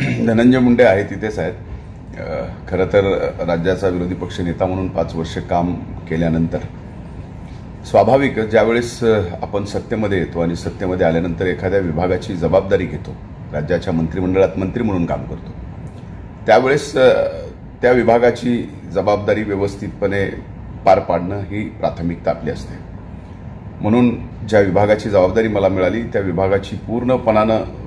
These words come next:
त्याची, अ, माहिती घेणं, त्या विभागाच्या संदर्भामध्ये अतिशय शेवटच्या टोकातल्या त्या वंचिताला, त्या उपेक्षित आमच्या अनुसूचित जाती,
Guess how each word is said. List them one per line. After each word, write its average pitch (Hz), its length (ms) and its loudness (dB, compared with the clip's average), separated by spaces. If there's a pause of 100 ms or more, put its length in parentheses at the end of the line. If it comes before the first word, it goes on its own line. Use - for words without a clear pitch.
(300)
त्याची, 92 360 -2 (240)
अ, 80 260 -2
माहिती 85 380 -2
घेणं, 80 320 0
त्या 95 440 4
विभागाच्या 90 500 0
संदर्भामध्ये 90 840 -2 (680)
अतिशय 117 580 4 (240)
शेवटच्या 127 840 2 (540)
टोकातल्या 117 640 2
त्या 123 400 2 (920)
वंचिताला, 107 720 2
त्या 113 460 4 (100)
उपेक्षित 113 480 -4 (320)
आमच्या 110 680 4 (440)
अनुसूचित 107 500 -4
जाती, 101 540 2